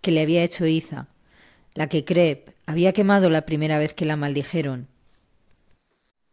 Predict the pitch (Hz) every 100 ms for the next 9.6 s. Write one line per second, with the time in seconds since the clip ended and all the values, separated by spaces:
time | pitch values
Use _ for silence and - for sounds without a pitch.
0 | _ _ _ _ _ _ _ _ _ 180
1 | 196 202 208 208 _ _ 214 202 226 226
2 | 220 220 196 165 131 _ _ _ _ _
3 | _ 202 226 - 262 226 165 196 175 175
4 | 180 160 160 151 160 151 175 165 - 160
5 | 156 147 143 131 143 139 135 _ _ _
6 | _ _ _ _ 208 180 185 175 147 -
7 | _ _ _ 180 196 202 226 233 220 220
8 | 233 214 208 233 196 175 185 175 185 196
9 | 196 196 196 175 151 _